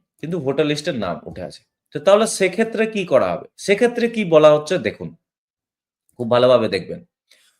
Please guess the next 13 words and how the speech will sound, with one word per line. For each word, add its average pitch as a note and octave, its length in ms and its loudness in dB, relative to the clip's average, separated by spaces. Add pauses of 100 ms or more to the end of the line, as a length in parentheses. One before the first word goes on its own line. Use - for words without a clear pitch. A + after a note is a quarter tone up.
(440)
Provided A#3 540 8
further F3+ 400 6 (140)
that F3+ 200 8 (320)
the C#3 120 2 (100)
person F#3 280 4 (120)
who F#3 100 0 (200)
makes, E3+ 300 2 (420)
mm, D3+ 220 -8
uh, D3 140 6 (100)
the D3+ 80 4 (160)
application G3+ 520 2
for F#3 180 0
citizenship F3 680 -2